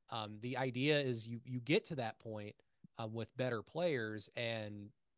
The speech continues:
his rosters have, I consider year one and year two essentially the same thing because of what he had to inherit. Um, but so if you look at it that way, year one, two to year three, like, the roster has improved. So I'm hoping that that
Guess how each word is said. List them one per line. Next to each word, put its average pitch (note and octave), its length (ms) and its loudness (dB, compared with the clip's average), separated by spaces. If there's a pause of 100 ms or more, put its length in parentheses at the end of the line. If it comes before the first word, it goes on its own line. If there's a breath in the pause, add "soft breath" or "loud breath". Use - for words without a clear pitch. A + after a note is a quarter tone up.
(120)
his C3+ 200 0
rosters B2 760 2
have, G#2+ 340 -2 (1300)
I C#3+ 140 4
consider C#3 480 2
year A#2+ 260 -2
one A#2+ 180 0
and A2+ 120 -4
year A#2 160 -2
two B2+ 260 -2
essentially B2 360 0
the G#2 100 -4
same A#2 280 0
thing A#2 280 -2
because A2 420 -2
of G#2+ 140 -8
what A#2 160 -8
he B2 160 -6
had A#2 140 -2
to G#2 100 -4
inherit. A2+ 480 0 (480)
Um, A2 400 -4
but A#2 220 0 (120)
so - 180 0
if A#2 120 -2
you C3 60 2
look D3+ 140 2
at C#3+ 60 0
it A#2+ 100 -4
that C3+ 220 6
way, A#2+ 380 2 (160)
year C#3 180 2
one, C3 260 4
two B2+ 300 0
to - 140 -4
year A2+ 260 -2
three, B2 400 -2
like, G#2+ 160 -4
the A2 80 -2
roster A#2 360 2
has G#2 120 -4
improved. A#2 400 0
So A#2+ 140 0
I'm G#2+ 160 -2
hoping D3+ 360 2
that A2 160 -4
that A#2+ 300 0